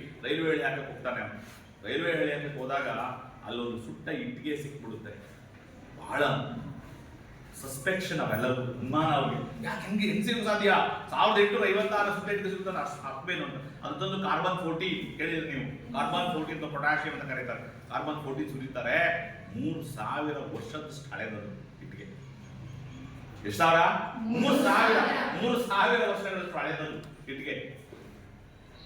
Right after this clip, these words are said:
ಆಗಿಲ್ಲೇನೋ ಇದೆ, ಅಗಿರಿ, ಅಗಿರಿ. ರೈಲ್ವೆ ಯಾರು ಕೆಲಸ ಬಿಟ್ಬಿಡ್ತಾರೆ, ಭೂಮಿ ಅಗಿಸ್ತಾರೆ. ಆಗ ಅಗ್ಸೋದಕ್ಕೆ ಇಂಗ್ಲೆಂಡ್ ಸರ್ಕಾರ ಒಂದು ಪ್ರಾಚ್ಯ ವಸ್ತು ಸಂಶೋಧನಾ ಇಲಾಖೆಯನ್ನೇ ಸ್ಥಾಪನೆ ಮಾಡುತ್ತೆ. ಸರ್ ಜಾನ್ ಮಾರ್ಷಲ್ ಅನ್ನೋನನ್ನ ಅದರ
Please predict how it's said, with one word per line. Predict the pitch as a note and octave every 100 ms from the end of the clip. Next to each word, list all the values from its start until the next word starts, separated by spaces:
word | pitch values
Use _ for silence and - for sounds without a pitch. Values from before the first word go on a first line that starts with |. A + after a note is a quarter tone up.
| - - -
ಆಗಿಲ್ಲೇನೋ | G#2 A#2 A#2 C3+ G3+ B3 B3
ಇದೆ, | A3 G3+ F3+ - - D3+
ಅಗಿರಿ, | G3+ G3+ F3+
ಅಗಿರಿ. | D3 D#3 G3+ D#3 - - -
ರೈಲ್ವೆ | D3+ A3+ B3 A#3+
ಯಾರು | A3+ A3+
ಕೆಲಸ | G#3+
ಬಿಟ್ಬಿಡ್ತಾರೆ, | G#3+ G#3 G3+ G3+ F#3 - -
ಭೂಮಿ | E3+ F3
ಅಗಿಸ್ತಾರೆ. | D3+ - C#3+ C#3 C#3+ - - - - - -
ಆಗ | G#2 G2+
ಅಗ್ಸೋದಕ್ಕೆ | - F3 D#3 D#3
ಇಂಗ್ಲೆಂಡ್ | B2+ D#3 D#3
ಸರ್ಕಾರ | E3 C3 C3 D#3+ F#3+ G3 - - A2+
ಒಂದು | A#2+ A#2+
ಪ್ರಾಚ್ಯ | A#2 A#2+ - - F#3
ವಸ್ತು | D#3 - -
ಸಂಶೋಧನಾ | A#2+ A#2 C3+ B2+ A#2
ಇಲಾಖೆಯನ್ನೇ | G#2+ B2+ C#3 B2+ B2 A#2+
ಸ್ಥಾಪನೆ | A2 G#2+ A2 A2
ಮಾಡುತ್ತೆ. | G#2+ G#2 G#2 C3 C3 C3 - - -
ಸರ್ | C3+ C3+ A#2+
ಜಾನ್ | D#3+ F3+ - -
ಮಾರ್ಷಲ್ | - - G3 F#3+ F3
ಅನ್ನೋನನ್ನ | D#3 C#3 B2 A#2+ C#3 D#3 - - A2+
ಅದರ | A#2+